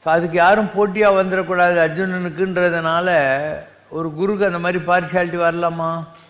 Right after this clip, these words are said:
வரக்கூடாது. ஆனா அவருக்கு வந்துச்சு, ஏன்னா ஒரு பிராமணனா இருந்து குரோதம் வரக்கூடாது, கோபம் வரக்கூடாது. அதுக்காக அர்ஜுனன் கொம்பு சீவி கொண்டு போய் அழிச்சாரு. அப்போ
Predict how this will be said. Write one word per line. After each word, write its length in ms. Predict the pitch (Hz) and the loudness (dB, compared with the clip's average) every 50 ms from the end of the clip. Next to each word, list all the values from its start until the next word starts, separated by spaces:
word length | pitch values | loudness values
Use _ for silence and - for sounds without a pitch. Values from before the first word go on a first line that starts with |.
| _ _ _ _ - | _ _ _ _ -4
வரக்கூடாது. 580 | 151 160 175 175 180 170 156 143 127 127 123 | -2 -2 0 0 0 0 0 0 -2 -4 -6
ஆனா 220 | - 156 180 196 190 | -6 -6 -4 -2 -2
அவருக்கு 320 | 185 175 156 143 151 156 | -2 -2 0 0 -2 -2
வந்துச்சு, 400 | 170 175 180 165 - - - - - - - - | -2 -2 -4 -6 -8 -12 -20 -20 -20 -20 -14 -10
ஏன்னா 260 | 139 147 175 180 175 | -8 -4 -2 -2 -2
ஒரு 120 | 165 151 139 | -2 -4 -2
பிராமணனா 560 | 139 160 165 165 175 185 180 180 180 175 170 | 0 2 4 4 2 2 -2 -4 -2 -2 -2
இருந்து 320 | 165 160 160 165 175 160 | -2 -2 -4 -6 -8 -8
குரோதம் 360 | - 185 185 196 185 180 180 | -4 -2 -2 -2 -2 -2 0
வரக்கூடாது, 540 | 170 160 151 156 147 156 147 143 143 156 147 | 0 0 -2 -2 -6 -4 -4 -4 -4 -4 -6
கோபம் 280 | - 170 170 175 175 170 | -4 -4 -2 -2 0 0
வரக்கூடாது. 600 | 156 143 143 131 143 135 127 113 113 120 - - _ _ _ _ _ _ _ _ _ _ _ - | 0 -2 -2 -2 -4 -4 -4 -6 -8 -14 -20 -20 _ _ _ _ _ _ _ _ _ _ _ -4
அதுக்காக 440 | - 151 175 185 175 185 180 180 180 | -2 0 0 2 2 4 4 4 6
அர்ஜுனன் 560 | 185 175 170 160 165 190 185 185 185 175 156 | 6 4 4 2 -2 -4 -4 -4 -4 -6 -6
கொம்பு 320 | 131 165 175 175 175 180 180 - | -6 -6 -6 -4 -4 -4 -4 -4
சீவி 280 | - 170 160 175 190 165 | -6 -6 -4 -4 -6 -6
கொண்டு 260 | - 175 165 165 165 | -6 -6 -6 -6 -8
போய் 580 | 147 151 165 165 175 180 175 170 160 147 139 139 | -8 -6 -6 -4 -4 -4 -4 -4 -4 -4 -6 -6
அழிச்சாரு. 640 | 143 151 170 165 165 - 156 135 120 117 - - - - _ _ _ _ _ _ _ _ _ _ _ _ _ _ _ _ _ _ _ _ _ _ _ _ _ _ _ _ _ _ _ _ _ _ _ _ _ _ _ _ _ - | -4 -4 -4 -6 -4 -4 -4 -4 -4 -4 -10 -14 -18 -20 _ _ _ _ _ _ _ _ _ _ _ _ _ _ _ _ _ _ _ _ _ _ _ _ _ _ _ _ _ _ _ _ _ _ _ _ _ _ _ _ _ -14
அப்போ 520 | 175 - 269 262 226 196 185 190 214 226 | 0 4 6 6 8 6 6 4 2 0